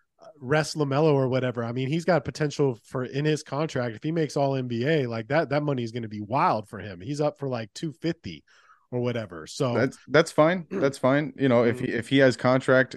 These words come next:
Speaker 2: you know, stipulations and, and, and he wants to play, <laughs> no problem. And he's healthy enough to play, no problem, right? No problem. I just, if I'm them, I'm not playing him eighty-two games. There's no way I'm playing him eighty-two games next year.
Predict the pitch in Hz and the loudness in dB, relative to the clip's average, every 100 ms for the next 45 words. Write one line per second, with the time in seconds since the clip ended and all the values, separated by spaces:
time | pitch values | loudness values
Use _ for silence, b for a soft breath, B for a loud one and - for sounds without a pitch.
0 | - 120 107 104 101 - - 131 110 107 | -10 -4 -2 0 -2 -8 0 0 2 4
1 | 123 127 135 110 98 101 101 101 104 98 | 4 4 0 0 -2 -2 -2 0 0 0
2 | 85 98 175 - - 120 92 95 143 _ | 0 2 2 0 0 0 0 0 -2 _
3 | 180 147 139 113 208 196 _ - 117 135 | 2 4 2 0 -4 -6 _ 0 4 6
4 | 139 165 120 123 113 123 170 208 190 156 | 6 4 4 4 4 2 4 2 2 0
5 | 123 117 127 160 127 151 170 185 233 92 | -2 0 0 0 0 0 2 2 0 -6
6 | _ - 139 185 139 165 185 175 95 127 | _ -2 0 0 -4 -2 -2 -2 -2 0
7 | 151 143 - 135 - 147 180 131 131 147 | 2 0 -4 -4 0 2 4 4 4 2
8 | 101 98 127 123 143 110 127 123 104 104 | 0 -2 0 2 2 0 -2 -2 0 0
9 | 104 92 98 95 - - 110 104 123 113 | -2 -2 -4 -4 -6 -4 -2 4 4 4
10 | 98 120 110 87 101 98 107 101 95 101 | 4 4 4 0 -6 -6 -4 -2 -2 -4
11 | 92 - b b - 123 104 98 95 92 | -6 -12 b b 2 2 2 -2 -4 -6
12 | 82 78 - | -8 -12 -14